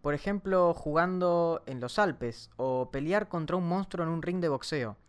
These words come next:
Experiencias que, por supuesto, son increíblemente interesantes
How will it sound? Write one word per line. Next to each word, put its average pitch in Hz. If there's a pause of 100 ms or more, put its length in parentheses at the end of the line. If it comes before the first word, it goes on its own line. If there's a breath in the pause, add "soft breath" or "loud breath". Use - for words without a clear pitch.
(380 soft breath)
Experiencias 214
que, 160
por 156
supuesto, 180
son 190
increíblemente 165
interesantes 123